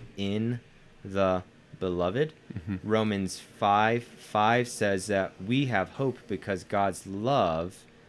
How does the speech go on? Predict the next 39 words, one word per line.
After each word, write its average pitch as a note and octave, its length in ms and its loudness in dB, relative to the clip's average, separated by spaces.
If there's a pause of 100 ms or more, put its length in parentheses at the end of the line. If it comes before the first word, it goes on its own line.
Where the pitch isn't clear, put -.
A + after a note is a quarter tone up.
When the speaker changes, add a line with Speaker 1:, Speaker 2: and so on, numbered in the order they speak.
(220)
Speaker 1:
has A2+ 360 2
been F#2 260 -4
poured F#2+ 280 -4
into E2+ 340 -6
our D#2 120 -4
hearts F#2 380 -2
through C#3 260 0
the G#2+ 140 -2
Holy F2 260 -2
Spirit D#2+ 380 -6
he E2 100 -8
has D#2 160 -8
given F#2+ 240 -4
us. - 360 -12
Speaker 2:
Mm. G2 140 -4 (320)
Speaker 1:
So B2+ 140 -2
what A#2+ 140 0
Saint D3+ 200 0
Augustine C3 460 0
does A#2 260 2
is G2 140 -6
he F#2+ 100 -4
simply G#2 440 -4
looks G#2 320 -4
at E2+ 100 -10
the E2+ 80 -8
consistency F2 840 -8
of D#2 100 -10
language F2 560 -4
across F#2+ 720 -4 (500)
sacred A2 420 0
scripture D#2+ 600 -4 (460)
paired F2 500 4 (460)
with F#2+ 240 -6
Christ's G#2 360 0
self-giving F#2+ 520 -2
on E2 60 -4
the E2 80 -6
cross. E2+ 600 -2